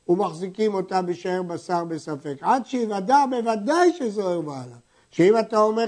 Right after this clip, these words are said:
כן, כל היתומים בעולם שלא הכירו אבותיהם, היו אסורים להינשא בכל מקום, שמא יפגעו בערווה. ולכן רק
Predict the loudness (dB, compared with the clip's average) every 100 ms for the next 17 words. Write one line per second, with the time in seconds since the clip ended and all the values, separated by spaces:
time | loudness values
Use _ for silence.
0 | -2 -2 -2 0 2 2 0 -2 2 2
1 | 2 -2 0 0 -2 -2 -2 -2 -4 -2
2 | -2 -2 -6 -2 -2 -2 -8 _ _ 2
3 | 2 2 -2 -2 0 0 0 -2 -4 -6
4 | -6 -4 -2 -2 -4 -4 -4 -2 -4 -2
5 | -2 -2 -4 -4 -4 -6 -8 -8 -8 -10
6 | _ _ _ _ -6 -4 -6 -4 -2 -2
7 | -4 -6 -4 2 4 4